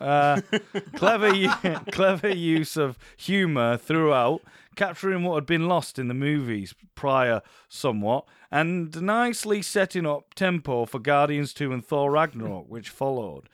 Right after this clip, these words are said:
Dark Legion and Mads Mikkelsen were fine, albeit a little two-dimensional. <laughs> Uh,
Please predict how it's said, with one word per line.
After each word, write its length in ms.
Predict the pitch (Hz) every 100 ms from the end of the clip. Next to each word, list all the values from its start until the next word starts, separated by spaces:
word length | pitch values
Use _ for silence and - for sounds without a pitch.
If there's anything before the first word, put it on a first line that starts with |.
| - _ _ _ _
Dark 400 | 147 185 190 131
Legion 640 | 151 165 165 123 120 113 135
and 240 | 120 117
Mads 240 | 135 143 131
Mikkelsen 500 | 151 - 117 120 110
were 80 | 107
fine, 520 | - 127 117 113 117 _ -
albeit 520 | 135 143 139 131 127
a 60 | 127
little 260 | 143 135 131
two-dimensional. 1300 | - 175 156 139 131 131 131 107 - 110 113 147 -
<laughs> 40 | _
Uh, 600 | 143 170 185 214 220 240